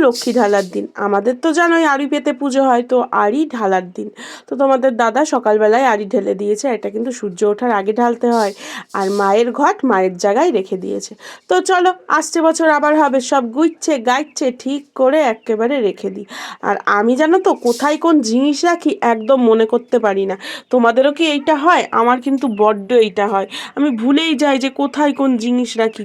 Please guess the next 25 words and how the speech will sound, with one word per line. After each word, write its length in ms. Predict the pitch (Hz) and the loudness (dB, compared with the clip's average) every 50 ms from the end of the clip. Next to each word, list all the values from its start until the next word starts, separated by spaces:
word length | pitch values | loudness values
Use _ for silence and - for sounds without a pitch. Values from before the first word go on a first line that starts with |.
| 185 208 | -10 -10
গুছিয়ে 360 | 233 247 - - - 320 330 311 294 | -10 -8 -6 -4 -4 -2 -2 0 -2
রাখি, 220 | 285 285 - 349 - - - 220 208 | -2 -2 -4 -6 -6 -4 -2 0 2
এমন 180 | 208 208 202 202 196 | 2 2 2 2 0
গোছানোই 400 | 196 214 - 277 311 330 392 403 294 247 | 0 -2 0 -2 0 2 2 2 2 0
গোছায়, 360 | 262 302 - - 370 330 359 370 392 415 - - - - - | -4 -4 -2 0 0 0 0 -2 -6 -8 -8 -8 -10 -6 -2
সে 100 | 269 247 220 220 | -2 0 0 0
জিনিস 220 | 233 240 247 233 285 | 0 -2 0 0 -2
আর 80 | 277 - - | -4 -4 -4
খুঁজে 220 | - 220 196 214 208 196 | -2 0 2 2 2 2
পাই 140 | 202 190 185 190 | 0 0 -2 -4
না। 60 | 202 214 - - - - - - - - | -8 -12 -12 -16 -16 -16 -16 -18 -10 -6
তো 80 | 330 320 247 302 | -4 -4 -2 -2
যাই 160 | 302 311 311 311 | -2 0 0 0
হোক, 140 | 339 330 254 247 | 0 0 0 0
ভরে 200 | 277 277 285 294 285 | 2 2 2 0 0
টরে 200 | 285 285 285 302 285 277 | 0 0 0 0 0 -2
রেখে 200 | 262 - 277 277 247 262 | -4 -4 -4 -4 -2 -2
দিলাম। 220 | 277 277 320 359 381 - - - - - - | -2 -2 -2 -2 -4 -8 -12 -10 -6 -4 0
আর 80 | 220 220 226 | 2 4 4
ওইদিকে 320 | 226 233 214 247 233 254 | 4 4 2 0 0 0
বারবার 340 | 226 240 226 226 226 247 262 - - | 0 2 2 2 2 0 -2 -2 0
ফোন 200 | 233 226 220 233 226 226 | 2 4 4 6 4 2
আসছে, 260 | 233 226 - - 330 381 370 - 254 | 0 -2 -4 -4 -4 -4 -2 0 0
কারণ 300 | 226 220 220 240 302 370 370 - - - - - _ | 2 2 2 2 2 0 -2 -6 -14 -20 -20 -20 _
কি, 120 | - 392 | 0 0